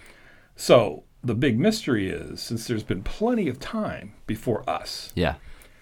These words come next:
Speaker 1: where were all the ancient civilizations that should have at least explored, if not
Speaker 2: Right.
Speaker 1: colonized, the
Speaker 2: Right.
Speaker 1: galaxy? The immediate answer that leaps to mind is they killed themselves off.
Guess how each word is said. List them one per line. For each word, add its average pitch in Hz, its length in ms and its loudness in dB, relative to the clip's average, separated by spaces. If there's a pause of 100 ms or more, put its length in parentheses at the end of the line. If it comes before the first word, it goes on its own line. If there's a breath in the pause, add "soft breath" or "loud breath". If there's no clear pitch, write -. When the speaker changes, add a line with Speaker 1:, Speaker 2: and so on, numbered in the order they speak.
(760 soft breath)
Speaker 1:
where 107 280 4
were 101 120 0
all 95 120 -2
the 92 140 -6
ancient 95 280 -10
civilizations 92 760 -8
that - 140 -10
should - 180 -10
have 90 380 -14 (760 soft breath)
at 92 120 -6
least 101 240 -4
explored, - 720 -8
if - 160 -12
not - 100 -6
Speaker 2:
Right. - 80 -16
Speaker 1:
colonized, 78 640 -4
the 127 80 -4
Speaker 2:
Right. 107 140 0
Speaker 1:
galaxy? 85 320 -8 (1160 soft breath)
The 113 160 0
immediate 117 540 2 (300)
answer 101 320 -4
that - 40 -6
leaps 85 200 -10
to 110 80 -6
mind 117 440 -2
is 82 340 -10
they - 140 -10
killed - 220 -2
themselves - 400 -10
off. - 340 -18